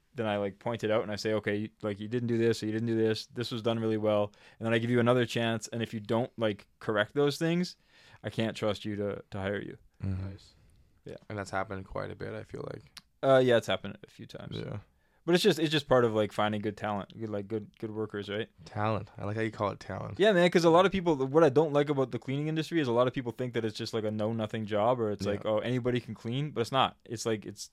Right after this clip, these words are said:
Speaker 1: it's actually legit, and
Speaker 2: Yeah.
Speaker 1: people
Speaker 3: It
Speaker 1: care
Speaker 3: is.
Speaker 1: about it.
Speaker 3: It is.
Speaker 1: And, like, if I, if I find somebody that really cares,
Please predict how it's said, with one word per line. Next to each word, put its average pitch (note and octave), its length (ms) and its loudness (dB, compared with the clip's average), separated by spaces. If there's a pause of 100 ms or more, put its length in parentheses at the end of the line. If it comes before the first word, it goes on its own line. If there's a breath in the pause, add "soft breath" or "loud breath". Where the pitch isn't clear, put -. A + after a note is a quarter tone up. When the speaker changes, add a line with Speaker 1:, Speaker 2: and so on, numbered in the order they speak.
Speaker 1:
it's A2 120 -8
actually C3 300 0
legit, G#2+ 440 -4
and G#2 140 -10
Speaker 2:
Yeah. G#2+ 80 -8
Speaker 1:
people A2 160 -8
Speaker 3:
It A#2+ 80 -6
Speaker 1:
care A#2+ 160 2
Speaker 3:
is. G#2+ 100 -2
Speaker 1:
about G2 140 -2
it. - 120 -10 (160 loud breath)
Speaker 3:
It - 100 -16
is. F3 120 -10
Speaker 1:
And, A2+ 140 -2
like, G#2+ 240 0
if A2 120 -4
I, B2+ 120 6
if B2+ 260 0
I A#2+ 120 2
find A2+ 280 -2
somebody B2+ 280 -4
that G#2 160 -2 (100)
really A2+ 220 -4
cares, C3+ 520 -4